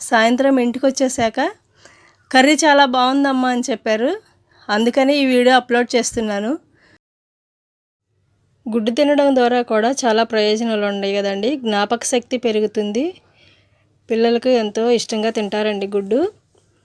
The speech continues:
గుడ్డు రోజు ఉడకేసి పెట్టడం కూడా చాలా వాళ్ళు ఇష్టంగా తినరండి. ఈ విధంగా కూడా ఒకసారి ట్రై చేసినట్లయితే గుడ్డు పెట్టినట్టు ఉంటది, ప్లస్ బీట్రూట్ కర్రీ కూడా వాళ్ళు తిన్నట్టు ఉంటది కదండి.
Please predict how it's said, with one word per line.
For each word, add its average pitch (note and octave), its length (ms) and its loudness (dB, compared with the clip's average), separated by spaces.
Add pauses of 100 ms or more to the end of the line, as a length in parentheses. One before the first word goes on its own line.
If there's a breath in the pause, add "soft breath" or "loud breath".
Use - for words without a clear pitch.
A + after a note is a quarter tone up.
(440 soft breath)
గుడ్డు B3 200 2
రోజు C4+ 360 4
ఉడకేసి C4 520 2
పెట్టడం B3+ 520 0
కూడా B3 280 2
చాలా A3+ 500 2
వాళ్ళు G#3+ 260 2
ఇష్టంగా G#3+ 520 0
తినరండి. A3+ 680 0 (180)
ఈ A#3+ 140 4
విధంగా A#3+ 420 4
కూడా B3+ 340 2
ఒకసారి A#3 380 -4
ట్రై A3+ 320 -2
చేసినట్లయితే A#3+ 760 0 (560 loud breath)
గుడ్డు A#3 200 2
పెట్టినట్టు C4+ 480 2
ఉంటది, C4 420 -2
ప్లస్ B3+ 320 -6
బీట్రూట్ A#3+ 420 -2
కర్రీ A#3+ 300 0
కూడా B3+ 440 2
వాళ్ళు A3+ 280 4
తిన్నట్టు A3 400 -2
ఉంటది A3 320 -2
కదండి. G3+ 480 -4